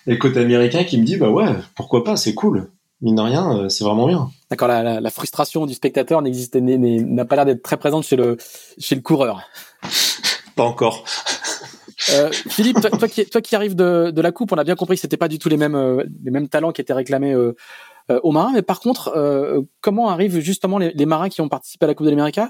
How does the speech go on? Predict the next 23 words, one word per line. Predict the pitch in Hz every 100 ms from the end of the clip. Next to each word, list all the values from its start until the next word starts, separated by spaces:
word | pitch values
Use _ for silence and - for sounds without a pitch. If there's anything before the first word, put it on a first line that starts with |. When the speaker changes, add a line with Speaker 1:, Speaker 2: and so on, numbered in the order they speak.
| - - - - -
Speaker 2:
Dans, | 160
dans | 156 147 156
quel | 202
état | 190 208
ils | 151
arrivent ? | 151 160
Est-ce | -
qu'ils | 156
sont, | 196 180 160
euh, | 151 135 139
plus | - 180 185
affûtés | - 180 185 190
que, | 185 160 156 151
que | 156
ceux | -
qui | 170 160
n'ont | 143
pas | 139
couru | - 156
depuis, | 151 139 - 147
euh, | 139 131
plusieurs | 127 165 160 156
mois ? | 185 226